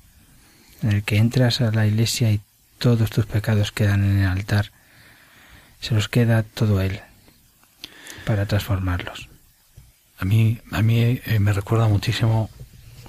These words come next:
Speaker 2: este tipo de, de imágenes a,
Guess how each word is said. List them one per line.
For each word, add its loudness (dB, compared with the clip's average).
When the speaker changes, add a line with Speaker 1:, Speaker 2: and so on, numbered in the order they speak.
Speaker 2:
este -6
tipo -2
de, -4
de 0
imágenes 0
a, 0